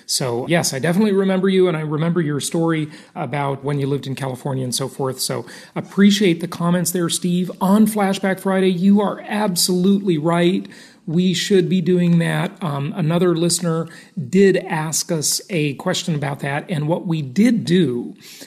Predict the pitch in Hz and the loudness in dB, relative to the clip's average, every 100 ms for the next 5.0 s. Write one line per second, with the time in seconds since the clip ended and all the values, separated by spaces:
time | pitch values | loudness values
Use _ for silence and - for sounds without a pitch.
0 | _ 190 156 175 196 131 135 123 135 135 | _ -2 4 6 6 4 -4 -6 -4 -4
1 | 143 180 151 - 185 180 - 170 147 - | -4 -2 -2 0 0 0 0 -2 -2 -2
2 | - 196 214 131 131 - - 147 156 160 | 0 2 2 2 -4 -8 -8 -6 -4 -2
3 | 160 185 160 - 135 - _ _ 190 - | 0 0 -2 -6 -6 -10 _ _ -16 -8
4 | 143 131 143 127 - 156 127 113 123 | -6 -6 -6 -6 -2 -2 -2 -4 -6